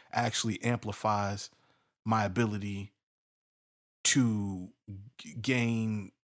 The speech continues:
exposure to that perspective, right? Because it's, it, like, everybody's not gonna know you for everything. You know, we know people for that one thing. You know, we know Michael Jordan for basketball. You know, we know Spike Lee for filmmaking. We know Elon Musk for creating shit.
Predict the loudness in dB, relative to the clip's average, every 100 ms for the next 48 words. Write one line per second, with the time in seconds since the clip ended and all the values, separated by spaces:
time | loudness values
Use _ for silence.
0 | -6 0 2 2 4 4 4 -2 -2 -4
1 | -4 -4 -4 0 -2 -2 -12 -14 -20 _
2 | -8 -6 -6 -2 0 0 -4 -8 -8 -4
3 | -6 -4 0 2 2 4 2 2 0 0
4 | 0 2 2 2 -2 -2 -4 -4 -4 -4
5 | -4 -12 _ -20 -20 -18 -4 -2 0 -2
6 | 2 4 6 4 0 -4 -4 -2 0 0
7 | 2 2 2 0 0 -2 -2 -4 -4 -2
8 | 2 2 4 4 2 0 0 0 0 -4
9 | -8 0 2 4 2 -2 -6 -8 -12 -16
10 | -20 -20 -12 -4 -2 0 2 2 2 2
11 | 2 2 0 0 -2 -2 -4 0 2 0
12 | -2 -6 0 0 2 2 4 4 6 6
13 | 4 0 -4 -2 0 0 0 0 -2 -2
14 | -6